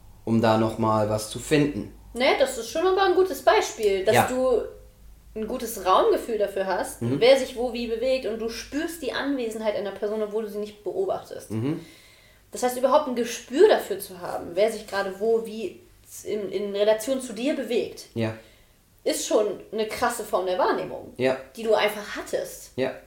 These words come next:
Speaker 1: Ja,
Speaker 2: Das
Speaker 1: äh,
Speaker 2: kam für dich natürlich, das kam halt einfach
Speaker 1: Ja.
Speaker 2: so.
Speaker 1: Ja.
Speaker 2: Und das ist, das ist auch sowas.
Speaker 1: Mhm.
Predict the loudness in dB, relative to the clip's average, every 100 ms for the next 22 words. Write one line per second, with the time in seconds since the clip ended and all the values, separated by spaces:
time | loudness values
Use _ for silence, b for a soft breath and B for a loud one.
0 | _ -8 -2 0 -2 4 4 4 0 -4
1 | -4 -6 -4 0 0 0 -8 -8 -6 -6
2 | -8 -8 -10 -6 -4 0 -2 -4 B B
3 | -12 B -6 0 0 0 -10 -8 -8 -4
4 | -2 2 0 0 -2 -2 -4 -8 -12 -4
5 | -2 0